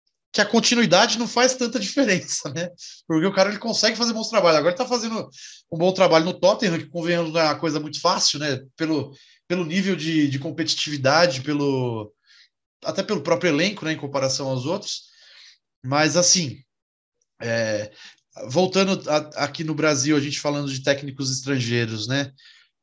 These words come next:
O, o Turco Mohamed no Atlético.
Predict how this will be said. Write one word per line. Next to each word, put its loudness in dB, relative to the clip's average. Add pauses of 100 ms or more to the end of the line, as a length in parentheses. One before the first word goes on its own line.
(120)
O, 2 (1200)
o -14
Turco -2
Mohamed 2
no -2
Atlético. -2